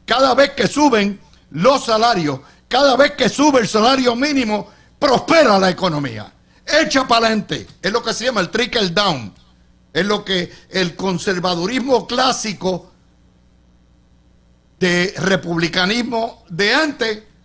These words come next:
decía: "Si tú repartes pa, pa arriba y pa abajo, esto va a bajar a todo lo que da y va a beneficiar a todo el mundo". Mientras más ingresos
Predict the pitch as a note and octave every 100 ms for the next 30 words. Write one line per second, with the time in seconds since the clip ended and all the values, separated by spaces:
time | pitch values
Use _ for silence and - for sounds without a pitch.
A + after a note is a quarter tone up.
0 | _ - F#3 - A#3 F#3+ A#2 - _ -
1 | - F#3 F3 F3+ F#3 E3 F3+ E3+ F#3 F3
2 | F#3 F3+ - G3+ F#3 - - G3+ G#3+ G#3+
3 | D4 C#4 A#3+ A3+ A3+ A3+ A#3+ E4 C4 B3
4 | B3+ - _ - F3+ A3+ F3 F#3+ G3 F3+
5 | G#3+ F#3+ D#3+ A3 G3 A3+ A#3 D#3 F3+ F#3+
6 | F3+ D3+ E3+ F3+ D#3 D#3+ C#3 A#2+ A2 _
7 | _ - E3 F3 F#3 D#3+ E3 A#3+ B3+ G#3+
8 | A3+ G#3+ - A#2+